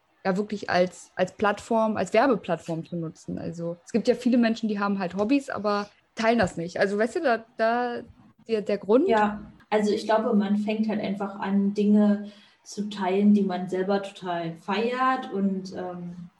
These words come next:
Speaker 2: die man irgendwie liebt. Und dann siehst du halt auch irgendwie, dass die Leute das cool finden.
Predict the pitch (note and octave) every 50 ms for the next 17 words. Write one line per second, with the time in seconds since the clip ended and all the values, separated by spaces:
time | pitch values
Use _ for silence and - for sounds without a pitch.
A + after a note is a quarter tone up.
0 | - G3 F3+ F3+ E3+ E3 E3+ G3+ F#3+ F#3+ F3+ - - G3 G3+ G#3 G3+ F#3 E3 F3
1 | G#3 G#3 - - - - - - _ _ _ _ _ _ - G3 G3 G3+ F#3+ F3+
2 | F#3+ F#3+ F#3+ F#3 F#3 F3 - - - G3+ G#3 - - A3 G#3+ G3+ F#3+ F#3 F#3 -
3 | - F#3+ - - - G#3 G#3 G#3 G#3 G#3 G#3 G3+ G3+ F#3+ F#3+ - - - G3+ F#3
4 | F3+ F3+ F#3 F3+ - G#3+ G3 F#3+ F#3 F#3 F3 - E3+ E3 - - - - G#3+ A3
5 | A#3 A3 - - - B3+ A#3 A#3 A3 G#3+ A3 A3+ A3+ A#3 - - -